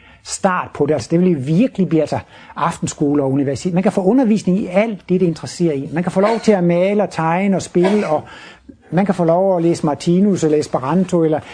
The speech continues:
man får lov til det hele i alle de her studiedage. Og man får lov til at lære alle mulige kunstarter og være kreative. Og det synes jeg også, så kan man bedre begynde at forstå, når Martinus taler om, at vi skal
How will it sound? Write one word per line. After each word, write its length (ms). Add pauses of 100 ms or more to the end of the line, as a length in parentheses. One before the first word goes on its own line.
(340)
man 120
får 120
lov 220
til 100
det 100
hele 500
i 80
alle 160
de 60
her 80
studiedage. 600 (240)
Og 160
man 160
får 140
lov 260
til 140
at 160
lære 460
alle 340
mulige 300
kunstarter 600
og 80
være 120
kreative. 680 (380)
Og 80
det 120
synes 200
jeg 80
også, 140
så 160
kan 160
man 120
bedre 240
begynde 240
at 60
forstå, 360
når 80
Martinus 400
taler 300
om, 120 (340)
at 120
vi 80
skal 180